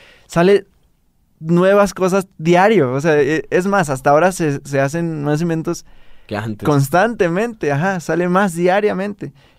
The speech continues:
Speaker 1: Entonces, es totalmente una, una posición mental que no funciona, esa de ya todo
Speaker 2: Ujú.
Speaker 1: está creado, eso de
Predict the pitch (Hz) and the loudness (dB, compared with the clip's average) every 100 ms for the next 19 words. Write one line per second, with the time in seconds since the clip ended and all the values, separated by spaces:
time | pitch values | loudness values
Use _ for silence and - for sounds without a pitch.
0 | - 135 143 139 165 156 _ _ _ - | -8 -4 -2 -2 -2 -6 _ _ _ -6
1 | 139 135 147 143 143 143 139 143 143 143 | -4 -2 0 2 2 2 2 2 4 4
2 | 135 127 131 139 139 135 120 117 123 123 | 2 0 0 0 0 -4 -8 -6 -2 0
3 | 131 127 127 120 - 120 120 123 127 123 | 0 0 0 -2 -4 -2 -2 0 -2 -2
4 | 123 117 117 123 123 117 117 120 101 127 | -6 -8 -8 -8 -8 -6 -4 -4 0 0
5 | 165 - 139 143 151 139 135 131 131 123 | 0 -2 2 4 6 4 4 2 0 -2